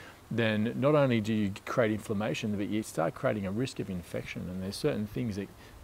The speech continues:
um, both virus and bacteria and, and molds that get into the brain that really create a lot of trouble. So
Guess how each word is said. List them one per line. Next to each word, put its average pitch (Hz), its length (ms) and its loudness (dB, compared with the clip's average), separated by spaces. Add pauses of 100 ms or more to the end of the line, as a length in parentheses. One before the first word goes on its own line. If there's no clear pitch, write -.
um, 95 300 -2
both 87 200 -2
virus 107 520 2
and 85 140 -6
bacteria 98 680 -2
and, 85 260 -6
and 90 160 -4
molds 113 360 2
that 92 140 -2
get 101 120 0
into 117 160 2
the 95 80 0
brain 104 380 2
that 95 100 -4
really 101 260 0
create 98 240 -6
a 92 60 -4
lot 98 160 -4
of 85 100 -8
trouble. 101 380 -2
So 104 340 0